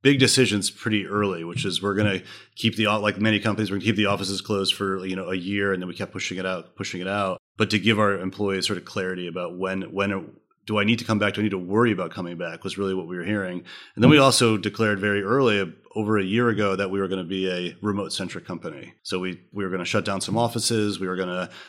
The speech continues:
you know, declare that nobody, no, no one who works for LogMeIn is gonna have a desk with their name on it anymore, and no one's gonna work in the office five days a week. And, you know, though we knew that that wasn't gonna work for everybody,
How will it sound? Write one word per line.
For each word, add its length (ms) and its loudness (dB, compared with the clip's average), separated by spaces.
you 100 -2
know, 120 -2
declare 360 -2
that 160 -4
nobody, 560 0
no, 300 0
no 240 2
one 140 4
who 100 2
works 180 2
for 120 -4
LogMeIn 440 0
is 140 -6
gonna 320 -4
have 180 0
a 60 -2
desk 340 2
with 120 0
their 120 -6
name 220 0
on 160 2
it 100 2
anymore, 520 2
and 120 -2
no 120 -2
one's 160 0
gonna 120 0
work 200 -2
in 80 -4
the 80 -4
office 240 -4
five 240 -6
days 200 -6
a 80 -10
week. 360 -16
And, 460 4
you 60 8
know, 120 10
though 260 8
we 120 4
knew 240 8
that 280 4
that 220 6
wasn't 260 4
gonna 120 2
work 160 2
for 140 -2
everybody, 500 2